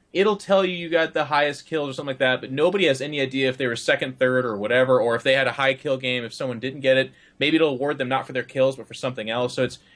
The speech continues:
it's really hard to know where you're at in the game, and then even, uh, over a long period of time where you're at in the game. So when I play, if I'm with friends, like, you know, when, if I'm stacked with friends, the social event of that game is really fun, and it's so light and cool that it's like,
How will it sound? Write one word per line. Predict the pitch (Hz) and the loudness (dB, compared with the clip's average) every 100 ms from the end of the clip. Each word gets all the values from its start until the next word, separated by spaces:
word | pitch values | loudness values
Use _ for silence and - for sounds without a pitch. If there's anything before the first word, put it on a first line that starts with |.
| - | -12
it's | 151 | -2
really | 226 294 202 | 2 4 6
hard | 156 170 | 4 4
to | 165 | 2
know | 156 | -4
where | 131 127 | -2 -2
you're | 147 | 2
at | 131 123 - | 2 0 -4
in | 139 | -8
the | 156 | -8
game, | 170 170 185 180 | -6 -6 -6 -8
and | 135 135 | -6 -2
then | 131 | -2
even, | 127 147 147 127 - _ _ _ _ _ - | -2 -2 -2 -2 -6 _ _ _ _ _ -12
uh, | 120 - | -4 2
over | 170 165 | 4 6
a | 143 | 4
long | 139 151 143 | 6 4 2
period | 151 131 | -4 -4
of | |
time | - 139 131 | -2 0 0
where | 117 | 2
you're | 110 | 2
at | 107 | 2
in | 131 123 | -2 -6
the | 113 | -6
game. | 107 101 95 | -4 -4 -6
So | 151 | -2
when | 156 | 0
I | 175 | 0
play, | 170 - 240 175 123 | -2 0 2 4 2
if | 139 175 | -2 -2
I'm | 160 | -2
with | 165 233 233 | 2 0 0
friends, | - 175 170 101 98 | -6 -2 -2 -4 -8
like, | 113 104 143 | -10 -12 -12
you | 127 | -10
know, | 98 98 67 | -10 -10 -14
when, | 90 127 82 | -8 -8 -6
if | 78 135 | -4 -4
I'm | 127 | -2
stacked | - 156 | 0 0
with | 147 | -2
friends, | - 151 123 110 - _ _ | -2 0 0 -4 -16 _ _
the | 147 | -6
social | 135 - 262 311 233 143 | 0 2 4 4 2 4
event | 120 113 107 - | 2 0 -2 -8
of | 120 | -4
that | 117 - | -4 -4
game | 110 104 | -6 -6
is | 104 | -8
really | 113 190 247 104 | -6 -2 0 -2
fun, | - 160 101 | 0 0 2
and | 101 | 0
it's | 117 - | -4 -4
so | - 233 | 2 2
light | 208 131 135 147 120 | 2 2 0 0 -4
and | 113 | -10
cool | - 170 107 | -4 -2 -2
that | 107 | -4
it's | 104 - | -4 0
like, | 107 - | -2 -2